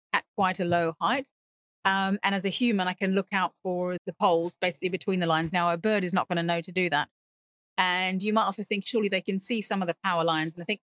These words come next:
there's one thing, it's one thing for us to try and look at power lines from below, and then you see a dark line against the sky. But if you're at the height of the power lines or just above them, against a dark ground, uh, whether it's brown fields or green fields or whatever,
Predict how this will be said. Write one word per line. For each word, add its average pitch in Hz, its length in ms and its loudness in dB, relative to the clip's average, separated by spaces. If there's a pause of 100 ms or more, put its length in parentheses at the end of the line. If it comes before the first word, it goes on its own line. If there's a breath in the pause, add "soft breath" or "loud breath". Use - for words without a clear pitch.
there's 190 160 -2
one 208 220 2
thing, 185 380 -4 (400)
it's 214 140 -2
one 226 180 4
thing 208 200 0
for 208 120 0
us 202 180 0
to - 80 -14
try 196 240 -2
and 190 160 -4
look 214 220 0
at - 140 -2
power 196 220 2
lines 185 380 0
from 180 340 -4
below, 180 440 0 (500)
and 190 200 2
then 196 120 -2
you 185 80 -2
see 185 180 0
a 175 60 0
dark 185 340 2
line 180 240 0
against 175 300 -2
the 170 60 -16
sky. 180 380 -2
But 180 140 -2
if 214 160 -2
you're 185 360 0 (200)
at 190 180 0
the 165 60 -4
height 240 240 0
of 208 40 -6
the 190 140 -12
power 202 200 0
lines 190 280 0
or 180 200 0
just - 220 -6
above 202 300 2
them, 214 260 0 (400)
against 202 440 0
a 185 340 2
dark 196 280 2 (140)
ground, 175 560 2 (300)
uh, 165 200 0
whether 170 220 2
it's - 280 -4
brown 180 280 2
fields 180 360 -2
or - 20 0
green 190 260 0
fields 185 220 -4
or 170 40 0
whatever, 165 280 2